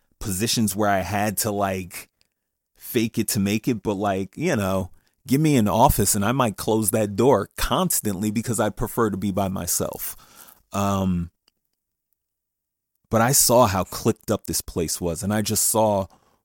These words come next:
who, who, who was cool, like, who was always hanging around each other,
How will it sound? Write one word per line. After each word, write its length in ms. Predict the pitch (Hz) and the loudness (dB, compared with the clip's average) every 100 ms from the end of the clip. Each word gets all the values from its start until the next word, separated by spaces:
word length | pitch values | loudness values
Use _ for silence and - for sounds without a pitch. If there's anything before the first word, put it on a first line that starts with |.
| - | -4
who, 600 | 120 117 120 120 120 - - | 2 4 4 4 2 -2 -4
who, 340 | 143 160 165 - | 0 2 0 -2
who 220 | 190 214 | -2 0
was 220 | 202 190 | 0 0
cool, 460 | - - 151 101 82 | 2 4 4 4 0
like, 240 | 80 60 - - _ _ - | -4 -6 -12 -20 _ _ -4
who 240 | - 196 | -2 2
was 160 | 165 131 | 2 4
always 360 | 139 120 110 | 4 4 0
hanging 260 | 120 104 95 | -2 -2 -2
around 300 | 92 92 82 | -4 -4 -8
each 180 | - 87 | -10 -10
other, 300 | 73 - | -10 -12